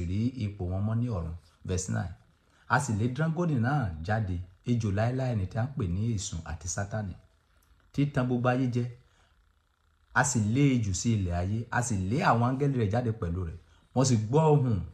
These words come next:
rara ní ọ̀run wípé, 'Nígbà yìí ni ìgbàlà dé àti agbára àti ìjọba wa àti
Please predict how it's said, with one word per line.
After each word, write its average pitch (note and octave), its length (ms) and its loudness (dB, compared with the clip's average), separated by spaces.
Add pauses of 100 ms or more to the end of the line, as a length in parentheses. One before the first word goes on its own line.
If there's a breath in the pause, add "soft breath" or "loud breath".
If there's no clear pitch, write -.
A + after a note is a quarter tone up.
(180)
rara A2 340 2
ní C3+ 120 0
ọ̀run G2+ 280 0
wípé, A2+ 260 -2 (640 soft breath)
'Nígbà E3+ 300 4
yìí D3 120 4
ni D3 100 8
ìgbàlà G#2+ 300 2 (120)
dé D#3+ 140 2 (260)
àti - 280 -6
agbára A#2+ 380 2
àti A2 180 -2
ìjọba G2 340 -2
wa G2+ 220 0
àti - 300 -8